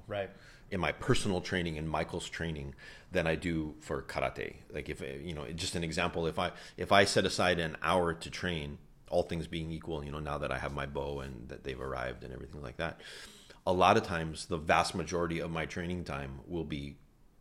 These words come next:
Speaker 2: bo or sai. And then the last, the last little bit, I'm like, "Okay, well, I'm gonna do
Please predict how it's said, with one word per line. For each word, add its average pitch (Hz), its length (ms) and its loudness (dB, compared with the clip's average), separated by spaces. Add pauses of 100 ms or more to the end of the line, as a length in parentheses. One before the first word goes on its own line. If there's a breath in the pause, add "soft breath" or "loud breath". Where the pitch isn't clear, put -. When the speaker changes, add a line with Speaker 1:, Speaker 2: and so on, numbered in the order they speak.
Speaker 2:
bo 85 300 6
or 76 140 0
sai. 73 480 0 (680 loud breath)
And 90 160 -2
then 82 320 2
the 87 80 0
last, 85 640 0 (680)
the 95 120 2
last 87 300 4
little 85 220 0
bit, 85 400 0 (280)
I'm 90 80 -8
like, 85 100 -2
"Okay, 90 200 2
well, 85 120 2
I'm 87 100 2
gonna 80 160 0
do 76 400 -4